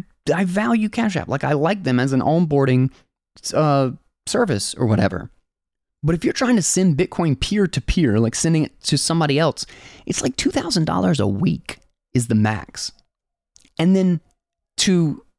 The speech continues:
send money to the app, it's ten thousand dollars, and then to send money out, it's twenty-five hundred.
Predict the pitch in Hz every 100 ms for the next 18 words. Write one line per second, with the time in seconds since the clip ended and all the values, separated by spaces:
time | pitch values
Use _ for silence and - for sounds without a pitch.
0 | _ - - - 180 226 233 180 156 120
1 | - - 277 320 190 - 101 95 - -
2 | - _ _ _ _ _ _ - 156 -
3 | - - - 170 254 156 113 101 104 104
4 | - 87 127 - - _ _ _ - 190
5 | 180 - 220 196 185 190 220 - - -
6 | 196 185 220 240 104 - 60